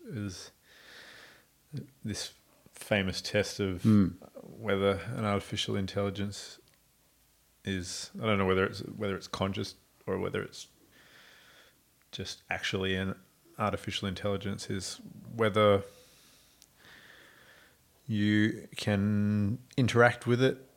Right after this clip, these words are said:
Speaker 1: whether human can interact with it and determine whether it's an artificial intelligence or not. If it is so good at mimicking it, I guess, yeah, it comes back to whether it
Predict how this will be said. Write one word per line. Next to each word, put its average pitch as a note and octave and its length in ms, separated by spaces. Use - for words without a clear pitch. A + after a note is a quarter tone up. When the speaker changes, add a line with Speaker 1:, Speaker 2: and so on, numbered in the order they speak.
Speaker 1:
whether A#2 160
human A#2 380
can - 160
interact A2 420
with G#2+ 120
it A2 100
and A2 100
determine G#2 540
whether G#2 220
it's - 420
an A2 120
artificial G#2 440
intelligence G#2 600
or G2 60
not. F#2+ 200
If D#3 220
it D3+ 160
is D3 240
so C3+ 420
good B2+ 200
at A2 100
mimicking A2 500
it, G2 240
I A2+ 60
guess, G#2 300
yeah, D3 180
it - 140
comes A2 220
back - 280
to G#2 120
whether G2 320
it - 120